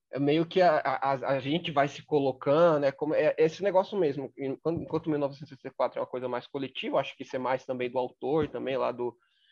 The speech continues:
do George Orwell, também, ele vai, Revolução dos Bichos, mas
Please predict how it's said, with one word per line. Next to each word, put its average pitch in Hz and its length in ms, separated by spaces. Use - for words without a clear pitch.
do 120 120
George 120 220
Orwell, 120 480
também, 117 280
ele 110 260
vai, 110 240
Revolução 113 420
dos 123 180
Bichos, 127 300
mas 139 320